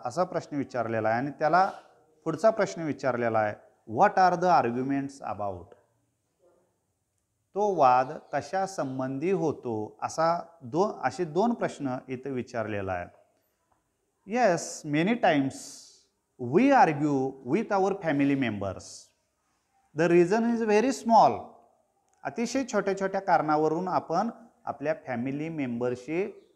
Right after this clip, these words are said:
वादविवाद करतो. Sometimes I argue with my mother about my homework. Hmm?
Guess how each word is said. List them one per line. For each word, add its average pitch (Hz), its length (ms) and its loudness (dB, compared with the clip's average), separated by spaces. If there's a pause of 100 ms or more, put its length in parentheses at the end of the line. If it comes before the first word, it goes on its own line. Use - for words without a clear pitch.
(120)
वादविवाद 123 760 0 (400)
करतो. 101 640 -4 (300)
Sometimes 147 520 -2 (880)
I 123 300 6
argue 143 440 0 (200)
with 139 180 0 (100)
my 147 280 -2
mother 143 340 0 (220)
about 143 280 2
my 151 200 0 (100)
homework. 147 480 2 (920)
Hmm? 196 200 -4